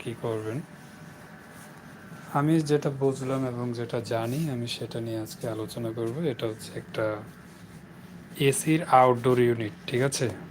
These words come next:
এখনও কেউ লাইনে আসেন নাই, তবু আমি এটা তো আপলোড করে রাখবো, সবাই জেনে রাখবেন আর কি, কীভাবে কানেকশন করবেন।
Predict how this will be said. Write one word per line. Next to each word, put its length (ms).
এখনও 320
কেউ 120
লাইনে 260
আসেন 220
নাই, 140
তবু 240
আমি 220
এটা 200
তো 40
আপলোড 260
করে 220
রাখবো, 280
সবাই 340
জেনে 280
রাখবেন 360
আর 120
কি, 100
কীভাবে 340
কানেকশন 440
করবেন। 260